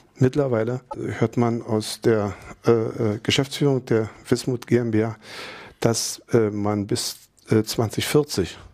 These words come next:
jetzt benö-, Zeit benötigen braucht, um die Altlasten zu verwahren. Ich sage, auch das wird nicht reichen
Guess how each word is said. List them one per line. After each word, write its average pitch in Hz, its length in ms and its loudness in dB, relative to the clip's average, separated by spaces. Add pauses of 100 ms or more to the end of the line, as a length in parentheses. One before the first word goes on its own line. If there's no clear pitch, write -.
(140)
jetzt - 220 -4 (220)
benö-, 117 280 2
Zeit - 280 0 (340)
benötigen 117 480 0
braucht, 101 340 -2
um 123 160 0
die 107 240 0 (280)
Altlasten 127 580 0
zu - 80 -10
verwahren. 107 640 0 (560)
Ich 127 120 0
sage, 120 380 0
auch 107 120 -4
das - 240 -2
wird - 140 -8
nicht - 160 -8
reichen - 380 -8